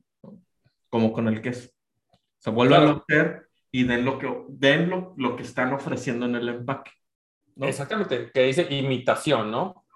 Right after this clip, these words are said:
Speaker 2: Vamos a decir, oh, imitación crema
Speaker 1: Ah,
Speaker 2: o imitación
Speaker 1: imitación
Speaker 2: queso.
Speaker 1: de queso le terminaron poniendo, güey, y ya lo pueden vender.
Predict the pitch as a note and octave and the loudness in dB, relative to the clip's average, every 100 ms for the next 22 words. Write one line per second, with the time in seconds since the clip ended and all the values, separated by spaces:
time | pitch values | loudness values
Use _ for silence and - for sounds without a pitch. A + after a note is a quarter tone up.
0 | _ A#2+ C3 A2+ - C#3+ C3+ B2+ B2 A#2+ | _ -8 -6 -8 -2 0 0 2 0 0
1 | D#3 D#3+ D3+ D3 C#3+ B2 C#3 C#3 C3+ B2 | -2 2 6 8 6 6 4 6 6 4
2 | - E3 E3 F3+ F3+ D#3 F3 F3+ C#3+ B2+ | 4 4 4 4 4 4 4 4 0 0
3 | C#3 B2 B2+ C3 C#3 C#3+ C3+ C3 C3 C3+ | -2 0 0 0 -2 -4 -4 -2 -2 0
4 | C3+ C3+ C#3 A2+ G#2+ A2 A2+ - A2+ A2 | 0 2 2 2 2 2 0 -2 0 2
5 | A2 A2 A2+ A#2 | 0 -2 -4 -10